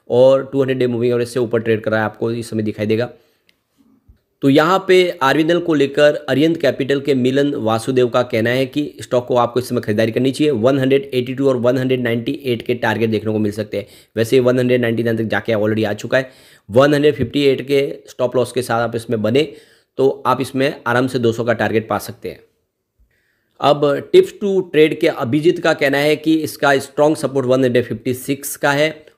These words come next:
और आप देखें तो एक सौ चौसठ के ऊपर अगर स्टॉक पार किया तो एक सौ अस्सी का टारगेट नियर टर्म में देखने को मिल सकता है। दूसरी तरफ प्रभुदास लीलाधर की तरफ से देखें तो भी यहाँ पे खरीदारी की सलाह दी जा रही है,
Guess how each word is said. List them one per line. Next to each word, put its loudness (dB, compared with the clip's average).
और 2
आप -2
देखें 0
तो 4
एक 0
सौ -2
चौसठ -4
के 0
ऊपर -2
अगर 0
स्टॉक -6
पार 0
किया 0
तो -2
एक -4
सौ -2
अस्सी 0
का 2
टारगेट 2
नियर 2
टर्म 0
में 2
देखने -2
को -6
मिल -2
सकता -12
है। -14
दूसरी 4
तरफ 2
प्रभुदास 4
लीलाधर 0
की -8
तरफ -4
से -4
देखें -4
तो -4
भी -2
यहाँ 0
पे -4
खरीदारी -2
की -4
सलाह 0
दी -2
जा 2
रही 0
है, -4